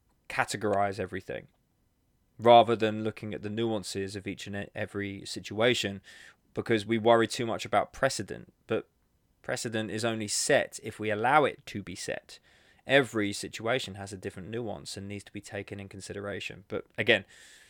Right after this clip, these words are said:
I digress. My point is that it was really interesting to spend time with these guys and to see what they've learned about not only their time in prison, but see how they felt about the things of which they did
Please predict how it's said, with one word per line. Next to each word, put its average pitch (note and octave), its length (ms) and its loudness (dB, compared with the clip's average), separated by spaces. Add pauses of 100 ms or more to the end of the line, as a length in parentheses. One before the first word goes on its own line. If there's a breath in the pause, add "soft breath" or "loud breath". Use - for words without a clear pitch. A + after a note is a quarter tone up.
(440 loud breath)
I A2+ 100 10
digress. - 500 4
My A2 160 2
point D3 340 4
is A#2 340 6
that A#2 340 6 (800)
it B2+ 140 6
was A#2+ 140 2
really B2+ 320 8
interesting A2 560 -4
to G2+ 140 -10
spend G#2 240 -8
time G#2 260 -8
with G2 120 -12
these G2 180 -10
guys - 480 -14 (120)
and G2+ 460 -8 (220)
to - 120 -10
see A2 440 -2
what G2+ 220 -6
they've G2+ 200 -4
learned G#2+ 460 -2
about G2+ 400 -4
not G#2+ 120 -6
only G#2+ 120 -4
their G#2 140 -4
time G#2 300 -8
in G2+ 60 -8
prison, B2 480 -2
but F2+ 140 -8
see B2+ 180 -6
how A#2 160 0
they G#2+ 140 -2
felt - 640 -2 (100)
about G2+ 320 0
the G2 80 -8
things G2+ 440 -6
of G2 100 -10
which - 220 -10
they G2 160 -8 (120)
did - 360 -8